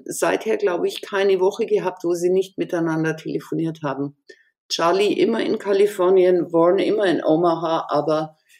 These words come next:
im ständigen Austausch. Und haben dann natürlich auch gemeinsame Investments gefunden.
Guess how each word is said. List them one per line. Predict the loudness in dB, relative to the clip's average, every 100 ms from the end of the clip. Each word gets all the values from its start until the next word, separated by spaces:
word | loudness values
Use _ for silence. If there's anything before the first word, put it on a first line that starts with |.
| _
im | 0 2
ständigen | 4 4 6 6 4
Austausch. | 4 2 2 -6 -2 -2 -4 -10 -16 -20 -20 _
Und | -4 -2 0
haben | 2 2 0 -2 0
dann | 4 4 2
natürlich | 0 0 0 0 0 4
auch | 4 2 -2
gemeinsame | 2 2 6 6 8 8 6 6 4
Investments | 4 2 0 -2 -4 -4 -16
gefunden. | -18 -6 -4 -2 -2 -4